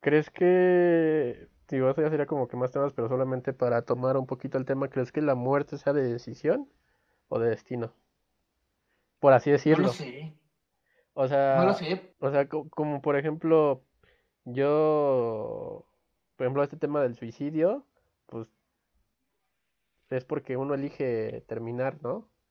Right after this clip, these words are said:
Speaker 1: Con su vida. O simplemente hasta el homicidio, ¿no?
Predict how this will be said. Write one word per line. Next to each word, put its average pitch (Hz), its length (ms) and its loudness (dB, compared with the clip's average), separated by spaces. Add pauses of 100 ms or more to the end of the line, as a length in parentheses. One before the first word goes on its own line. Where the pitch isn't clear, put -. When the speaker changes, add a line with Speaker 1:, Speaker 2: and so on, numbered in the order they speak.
(160)
Speaker 1:
Con 110 200 -12
su - 120 -14
vida. 123 300 -6 (840)
O 135 220 4
simplemente 135 540 -4
hasta 117 340 -4
el 110 520 -10
homicidio, 127 600 -2 (120)
¿no? 208 260 -6